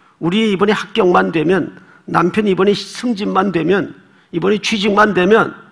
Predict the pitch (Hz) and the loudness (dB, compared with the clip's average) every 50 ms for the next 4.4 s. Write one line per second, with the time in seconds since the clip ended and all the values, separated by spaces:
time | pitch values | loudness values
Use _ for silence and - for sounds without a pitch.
0 | _ _ 131 135 180 247 285 285 - - - - - _ _ - 156 151 165 175 | _ _ -2 2 2 2 2 0 -6 -12 -20 -20 -20 _ _ -8 -4 -2 0 0
1 | 208 254 - - - - - _ _ _ _ _ _ _ - 151 151 143 135 - | 0 0 -2 -8 -12 -20 -20 _ _ _ _ _ _ _ -8 -6 -6 -6 -8 -6
2 | - 208 185 165 151 - - - - - - 139 139 156 190 277 294 - _ _ | -6 -6 -6 -6 -8 -8 -10 -12 -12 -12 -12 -12 -10 -10 -10 -12 -14 -16 _ _
3 | _ _ _ _ _ _ _ _ _ _ _ _ _ _ _ 143 127 180 196 156 | _ _ _ _ _ _ _ _ _ _ _ _ _ _ _ -8 -8 -8 -8 -8
4 | 120 - - - - - - | -12 -14 -14 -14 -14 -14 -16